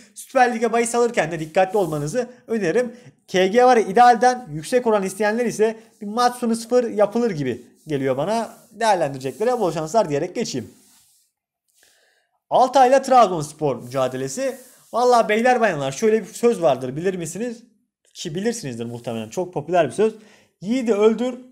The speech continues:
ama hakkını yeme." demişler. Trabzonspor'da vallahi kitap gibi top oynuyor. Bu takıma ne desek az olurdur. Bu takım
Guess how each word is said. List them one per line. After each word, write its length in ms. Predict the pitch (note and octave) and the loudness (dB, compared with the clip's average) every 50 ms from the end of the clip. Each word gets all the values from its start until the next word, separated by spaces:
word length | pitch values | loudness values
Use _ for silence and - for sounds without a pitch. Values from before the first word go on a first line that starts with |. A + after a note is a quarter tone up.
| _ | _
ama 220 | F#3+ F#3+ F3 F#3 F#3 | -6 -4 -2 -2 -2
hakkını 320 | F#3 F#3 - F3+ G3 G3 | -2 -4 -4 -6 -4 -2
yeme." 280 | F#3+ F3 C#3 A#2 G2 - - - _ _ - | -2 -2 -2 -4 -6 -8 -14 -20 _ _ -12
demişler. 500 | A#2+ A#2+ A#2+ A2+ - - G3+ A#3 A#3 A3+ - - - - _ | -10 -8 -8 -8 -6 -2 -2 -2 -2 -4 -10 -20 -20 -18 _
Trabzonspor'da 1000 | - C4+ D#4 D4+ C#4 A#3 A#3 G#3 G3 G3+ - - G3 E3+ E3 G#3 A#3 A#3 - - - | -2 0 2 2 2 2 0 -4 -6 -8 -4 -4 -2 0 2 2 0 0 -2 -8 -12
vallahi 420 | - A3+ A#3+ A#3 A3+ A3 G#3 G3+ G#3 | -6 -4 -4 0 2 2 2 2 0
kitap 340 | - - C4 A#3 - - | 0 2 2 2 2 0
gibi 140 | G3+ A3 A3+ | -4 -6 -2
top 200 | A3+ A#3+ A3 A3+ | 0 0 0 0
oynuyor. 340 | E3+ C3+ B2 A#2 A#2 A2+ A#2 | -2 -4 -2 -4 -4 -6 -6
Bu 60 | D#3 | -4
takıma 300 | - F#3+ F#3 - G#3+ A3+ | -4 -4 -4 -2 -4 -4
ne 140 | A#3+ B3 F3+ | -4 -2 -2
desek 260 | D3+ D3 B3+ A#3 A3+ - - - | -2 -2 -2 -4 -4 -6 -10 -2
az 180 | A#3+ A#3 F3 | 0 0 0
olurdur. 380 | D#3+ C#3 C3 B2 A2+ - A3 A#3 A#3 - - _ _ _ - | 0 -2 -2 -4 -4 -4 -6 -6 -6 -14 -20 _ _ _ -14
Bu 80 | C4+ A#3 | -6 -2
takım 360 | B3+ A3 A#3 A#3 A#3+ B3+ | -2 0 0 -2 -4 -4